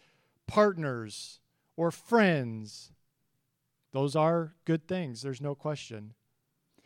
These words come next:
We have to start looking at our marriages through the lens of what is actually happening, and that is that there is a spiritual attack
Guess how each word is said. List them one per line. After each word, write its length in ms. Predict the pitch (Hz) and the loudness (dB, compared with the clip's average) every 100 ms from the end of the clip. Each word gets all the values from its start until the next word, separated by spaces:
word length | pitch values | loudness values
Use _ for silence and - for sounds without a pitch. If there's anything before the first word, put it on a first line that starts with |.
| _ - | _ -2
We 140 | 143 165 | 2 6
have 240 | 190 214 | 6 4
to 100 | 226 | 0
start 280 | - 214 190 | 2 4 4
looking 400 | 185 190 202 180 | 2 0 0 2
at 80 | 175 | 2
our 140 | 165 | 2
marriages 500 | 165 180 180 165 160 | 2 4 4 2 -4
through 220 | - 180 | -2 0
the 100 | 165 | 2
lens 380 | 156 165 170 160 | 2 2 2 0
of 100 | 151 | -2
what 220 | 147 165 | 2 2
is 180 | 165 143 - | 2 -2 0
actually 500 | 160 170 - 175 147 | 0 0 -2 -4 -2
happening, 480 | 143 135 139 131 135 | -2 -4 -6 -8 -6
and 140 | 127 | -4
that 240 | 143 156 | 0 0
is 220 | 156 139 123 | 0 -2 -4
that 180 | 127 | -6
there 160 | 139 135 | -2 -2
is 160 | 127 123 | -2 -6
a 80 | |
spiritual 720 | 113 - - 170 180 170 185 | -8 -10 -2 0 0 -2 -2
attack 420 | 180 - 135 123 | -2 -4 -4 -6